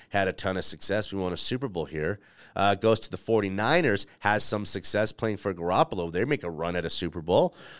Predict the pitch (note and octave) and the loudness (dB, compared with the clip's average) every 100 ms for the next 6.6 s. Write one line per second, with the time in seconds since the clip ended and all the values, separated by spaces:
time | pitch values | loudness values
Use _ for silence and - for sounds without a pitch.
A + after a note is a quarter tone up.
0 | - G2+ A#2 C3+ C3 - C3+ A#2 - - | -12 2 6 6 6 2 2 2 2 4
1 | F#3 A#3+ A#3+ D3+ - - - _ - C#3 | 6 6 4 2 0 -2 -8 _ 2 2
2 | B2+ B2+ G#2+ B2+ C3 A2+ D#3 A3+ G#3 F3 | 2 0 0 2 2 2 0 2 4 2
3 | - - - B2+ C3+ A#2 A#2+ A#2+ C3 A#2+ | 0 -10 0 4 4 4 0 2 4 4
4 | A#2+ A2+ A2 A#2 A#2+ C#3+ C#3 B2+ C3 D3 | 2 2 2 2 4 2 2 2 4 4
5 | B2+ C3+ B2+ C#3+ C3+ B2+ C#3+ C#3+ C3 C#3+ | 4 2 2 2 4 2 2 2 2 2
6 | E3+ G#3 C3 A#2 B2 | 4 4 4 4 2